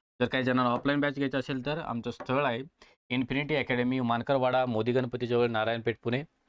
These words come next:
काही संपर्काचा मोबाईल नंबर देखील आहे, तुम्ही तो साधू शकतात.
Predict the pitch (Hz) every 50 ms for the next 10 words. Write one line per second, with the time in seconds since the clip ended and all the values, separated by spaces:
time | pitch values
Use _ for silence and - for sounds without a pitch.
0 | - _ _ _ _ - - 113 120 123 123 127 - - - 135 131 - 151 -
1 | - 170 160 - 160 160 160 - _ _ _ _ - - 120 123 135 143 147 143
2 | 143 139 135 143 139 143 139 135 127 131 - 127 131 127 135 127 - 131 123 120
3 | - 113 - 131 127